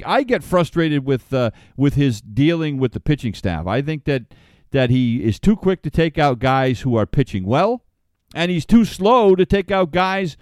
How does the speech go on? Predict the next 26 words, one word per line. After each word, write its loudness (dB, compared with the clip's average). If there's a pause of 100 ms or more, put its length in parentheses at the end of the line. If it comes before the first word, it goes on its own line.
(180)
who 6
are 6
pitching 2
poorly. 2 (580)
He -2
lets -2
guys -2
get 0
into -6
too 2
much -2
trouble 2
before 2
he 0
pulls, 0 (120)
pulls 2
them, -4 (360)
and -2
then 2
guys 0
who 4
are 4
pitching 2
their 0
asses -4
off, 0